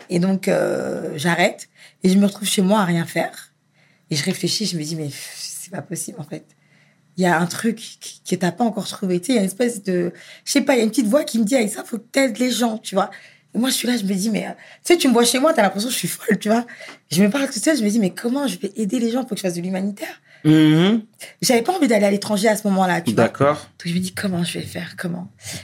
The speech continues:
Speaker 1: Et, euh, je me dis, « Allez, tu sais quoi, vas-y. F-, continue ton talk show. » Ça me manquait trop,
Speaker 2: D'accord.
Speaker 1: les talk shows. Je me suis dit, « Tu vas te débrouiller toute seule. Tu vas plus louer, euh, de salle. Tu vas plus prendre d'équipe. Tu vas plus mettre de, d'argent. Tu vas prendre ton téléphone.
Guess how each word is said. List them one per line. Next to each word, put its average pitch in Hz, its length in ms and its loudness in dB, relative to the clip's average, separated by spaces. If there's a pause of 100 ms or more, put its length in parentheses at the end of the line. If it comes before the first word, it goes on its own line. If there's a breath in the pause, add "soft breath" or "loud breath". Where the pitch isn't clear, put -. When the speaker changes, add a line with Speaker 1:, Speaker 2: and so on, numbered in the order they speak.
(180 loud breath)
Speaker 1:
Et, 311 200 6
euh, 208 380 6
je 190 120 0
me 214 80 4
dis, « 202 140 2
Allez, 190 160 2
tu - 80 -6
sais 247 80 0
quoi, 226 200 4
vas-y. 185 220 -2 (880 soft breath)
F-, - 320 -4
continue 330 400 4
ton 294 160 2
talk 247 160 0
show. » 240 260 0
Ça 254 160 2
me 214 100 4
manquait 247 320 4
trop, - 300 -4 (120)
Speaker 2:
D'accord. 123 340 4
Speaker 1:
les 202 60 4
talk 202 180 2
shows. 233 260 -2 (240 loud breath)
Je - 120 -4
me 214 40 2
suis 233 140 2
dit, « 269 80 4
Tu - 60 -4
vas 226 100 4
te 170 40 -2
débrouiller 226 360 2
toute 214 160 -8
seule. 180 240 0 (320 soft breath)
Tu - 100 -2
vas 190 120 4
plus 311 260 0
louer, 247 500 2
euh, 165 140 0
de 165 100 -2
salle. 165 380 0
Tu - 100 -10
vas 156 100 2
plus 294 200 -2
prendre 214 240 2
d'équipe. 233 420 -4 (300 loud breath)
Tu - 100 -10
vas 185 120 4
plus 180 140 -4
mettre 233 180 4
de, 175 340 0
d'argent. 165 420 0
Tu - 60 -14
vas 165 100 2
prendre 233 200 -4
ton 226 80 -4
téléphone. 196 440 0